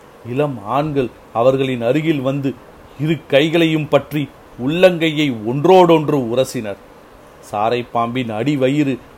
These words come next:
வழவழப்பானதாக இருக்கும். நல்ல பாம்பின் அடிவயிறு சொர சொரப்பானதாக இருக்கும். அது மரம் ஏறக்கூடியதால் அந்த தன்மை வாய்ந்தது. ஆண்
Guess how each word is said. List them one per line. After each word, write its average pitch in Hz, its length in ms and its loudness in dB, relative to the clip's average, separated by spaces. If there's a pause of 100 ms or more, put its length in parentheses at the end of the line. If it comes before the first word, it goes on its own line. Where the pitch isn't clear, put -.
(140)
வழவழப்பானதாக 156 1080 6
இருக்கும். 127 500 -2 (520)
நல்ல 131 280 -2
பாம்பின் 120 440 -4
அடிவயிறு 123 560 -4 (320)
சொர 143 320 4
சொரப்பானதாக 143 760 2
இருக்கும். 113 400 -8 (560)
அது 110 180 -6
மரம் 123 400 0
ஏறக்கூடியதால் 135 840 2 (260)
அந்த 123 280 -4
தன்மை 127 400 -6
வாய்ந்தது. 107 480 -8 (560)
ஆண் 127 380 0